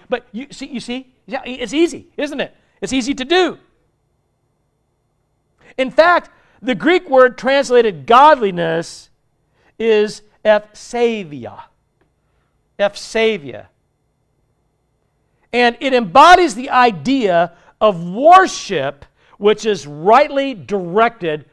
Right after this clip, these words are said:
toward God. And this is more, by the way, than simply singing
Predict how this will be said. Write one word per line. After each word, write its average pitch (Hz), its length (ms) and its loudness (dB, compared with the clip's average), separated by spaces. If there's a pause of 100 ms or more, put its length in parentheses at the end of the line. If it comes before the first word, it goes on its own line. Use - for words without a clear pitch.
(180)
toward 196 360 0
God. 143 440 2 (760)
And 254 320 0 (200)
this 294 420 -2
is 233 220 0
more, 277 420 8
by 170 300 2
the 156 140 -2
way, 143 500 -4 (600)
than 226 200 0
simply 277 480 -2
singing 254 600 -4